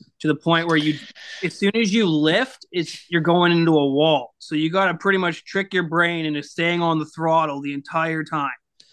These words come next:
'Cause as soon as you lift, the car wants to just kick right on you automatically.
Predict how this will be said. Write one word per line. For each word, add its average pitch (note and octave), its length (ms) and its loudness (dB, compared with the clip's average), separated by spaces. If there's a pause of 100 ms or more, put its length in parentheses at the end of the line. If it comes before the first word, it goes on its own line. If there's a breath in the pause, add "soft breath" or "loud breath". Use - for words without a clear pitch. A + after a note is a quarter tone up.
(200 soft breath)
'Cause D3+ 140 -2
as C#3+ 140 -4
soon F#3+ 160 4
as F#3+ 140 2
you F3+ 100 2
lift, F3 340 0
the - 60 -12
car F3 300 2
wants E3+ 260 -2
to D#3 60 -12
just D#3 240 -10
kick E3+ 320 -4
right D#3 260 4
on B2+ 200 -4
you A#2+ 140 -20
automatically. D3 680 0